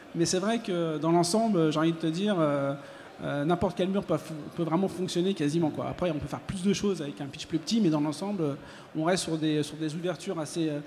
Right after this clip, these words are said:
souvent, c'est des, euh, c'est pour des ouvertures, des, des grands décors, euh, enfin, des, des extensions de décors. Donc, c'est sur des, des, euh, des optiques de vingt-cinq millimètres, des, euh,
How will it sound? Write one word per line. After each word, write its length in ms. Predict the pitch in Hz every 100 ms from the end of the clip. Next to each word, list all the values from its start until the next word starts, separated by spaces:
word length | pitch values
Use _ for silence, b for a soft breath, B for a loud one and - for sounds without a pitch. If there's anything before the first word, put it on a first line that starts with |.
| B B
souvent, 260 | - 202 220
c'est 140 | 185
des, 180 | 160 156
euh, 140 | 147
c'est 160 | 147 170
pour 120 | 165
des 160 | 165 160
ouvertures, 720 | 175 151 - 190 208 202 175
des, 120 | 156
des 60 |
grands 160 | 151 175
décors, 380 | 170 165 185 165
euh, 80 | 143
enfin, 160 | 151
des, 260 | 143 147 143
des 220 | 143 147
extensions 400 | 165 175 160 175
de 60 | 156
décors. 320 | 156 208 202
Donc, 120 | 151
c'est 120 | 156
sur 180 | - 156
des, 240 | 151 147 147 B B B -
des, 200 | 151 151
euh, 340 | 143 139 139
des 220 | 139 151
optiques 340 | 165 165 185 165
de 80 | 156
vingt-cinq 300 | 156 147 156
millimètres, 500 | 151 156 165 170 151
des, 100 | 139
euh, 360 | 135 135 135